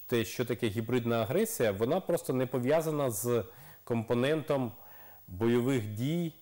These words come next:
низької інтенсивності. Але навіть ці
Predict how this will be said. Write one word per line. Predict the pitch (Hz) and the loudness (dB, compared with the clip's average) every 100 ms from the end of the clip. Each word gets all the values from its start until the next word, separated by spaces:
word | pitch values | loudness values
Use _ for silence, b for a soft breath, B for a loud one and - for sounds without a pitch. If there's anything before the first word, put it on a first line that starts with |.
| - | -4
низької | 117 - 139 135 | -4 -2 0 0
інтенсивності. | 123 135 123 127 95 80 - - - | 0 -2 -2 0 -2 -4 -12 -14 0
Але | 117 135 | 2 4
навіть | 131 135 127 - | 2 2 0 -2
ці | - 147 120 87 | -4 0 0 -2